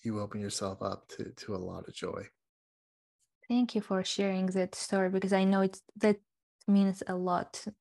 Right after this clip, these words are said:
Speaker 2: because it's about your family, your dad, and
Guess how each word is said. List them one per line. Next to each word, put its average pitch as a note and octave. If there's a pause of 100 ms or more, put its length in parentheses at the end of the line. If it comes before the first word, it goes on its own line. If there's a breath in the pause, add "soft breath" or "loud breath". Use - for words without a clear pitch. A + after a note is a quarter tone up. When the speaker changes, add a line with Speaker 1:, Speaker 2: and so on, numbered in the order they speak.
(100)
Speaker 2:
because G3
it's F#3
about -
your F#3+
family, A#3
your F#3+
dad, G3 (400 loud breath)
and F#3+